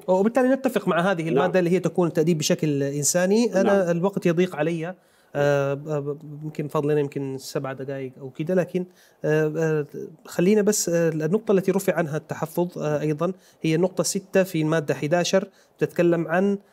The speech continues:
Speaker 1: آه، يكون لدى الدول أطراف هذا الميثاق كافة الإجراءات المناسبة لضمان أن يكون لدى الأطفال الذين أصبحوا حوامل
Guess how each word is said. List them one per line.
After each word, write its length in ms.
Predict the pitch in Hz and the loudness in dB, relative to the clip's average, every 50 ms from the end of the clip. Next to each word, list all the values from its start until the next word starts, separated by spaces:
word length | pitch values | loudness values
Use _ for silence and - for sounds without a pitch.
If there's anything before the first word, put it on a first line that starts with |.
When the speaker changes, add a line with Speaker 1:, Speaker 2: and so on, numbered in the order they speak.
| _ _ _ | _ _ _
Speaker 1:
آه، 300 | 147 151 147 147 143 143 139 | -2 0 2 4 4 2 2
يكون 320 | 143 147 143 - 180 180 | 2 0 0 0 0 2
لدى 160 | 170 170 160 | 2 2 0
الدول 240 | 156 151 180 196 190 | 0 2 2 2 2
أطراف 300 | 165 147 - 160 156 160 | 2 0 0 -2 -2 -2
هذا 100 | 156 147 | -2 -2
الميثاق 320 | 143 143 143 - 180 175 175 | -2 -2 -2 -2 -2 0 0
كافة 200 | - 185 175 - | -2 -2 -2 -2
الإجراءات 300 | - 156 143 156 156 160 - | -4 -4 -4 -4 -4 -4 -4
المناسبة 340 | 165 165 170 160 - 151 151 | -2 -2 -2 -2 -2 -2 -2
لضمان 400 | 143 147 151 151 165 180 202 196 | 0 -2 -2 0 0 0 0 -2
أن 140 | 180 165 | -2 -4
يكون 320 | 160 156 151 - 175 170 160 | -4 -6 -4 -4 -4 -2 0
لدى 120 | 156 156 | 0 0
الأطفال 500 | 151 143 156 151 - - 170 175 185 180 | -2 -4 -8 -8 -4 -2 0 0 0 -2
الذين 320 | 156 156 151 151 165 160 160 | -2 -2 -2 -2 -2 -6 -6
أصبحوا 440 | 151 175 - - - 156 - 175 160 | -6 -8 -6 -6 -6 -4 -4 -4 -4
حوامل 460 | - - 160 165 160 151 147 160 180 | -2 0 0 0 0 0 -2 -6 -10